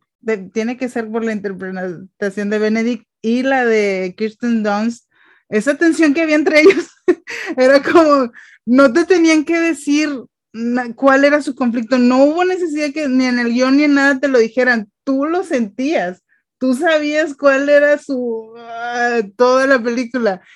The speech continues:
y era incómodo en, en, en parte, si era algo, está bien raro, o sea, eso sí, como que obviamente tiene que ser alguien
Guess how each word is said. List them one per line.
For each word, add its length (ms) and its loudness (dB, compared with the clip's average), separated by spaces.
y 120 2
era 140 6
incómodo 540 2
en, 220 -6
en, 300 -12
en 220 -8
parte, 520 -2
si 140 -4
era 240 0
algo, 480 -2
está 320 -6
bien 160 0
raro, 280 -2
o 40 -4
sea, 120 -2
eso 200 -6
sí, 320 -6
como 320 -8
que 280 -8
obviamente 500 -4
tiene 220 -8
que 80 -14
ser 180 -10
alguien 360 -12